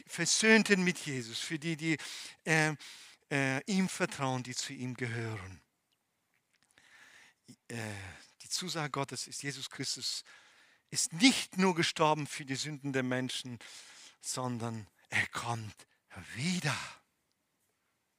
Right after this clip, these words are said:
Am Kreuz, da wo er gestorben worden ist,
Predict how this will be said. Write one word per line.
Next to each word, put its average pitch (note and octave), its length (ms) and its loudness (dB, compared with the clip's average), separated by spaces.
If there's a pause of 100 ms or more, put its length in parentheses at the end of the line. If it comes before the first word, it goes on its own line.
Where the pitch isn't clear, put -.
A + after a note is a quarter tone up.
(1000)
Am A#2 240 -4
Kreuz, D#3+ 680 0 (440)
da A2+ 160 -4
wo A2+ 160 -4
er G#2+ 140 -4 (120)
gestorben A#2 540 -2
worden G#2 320 -6
ist, - 460 -12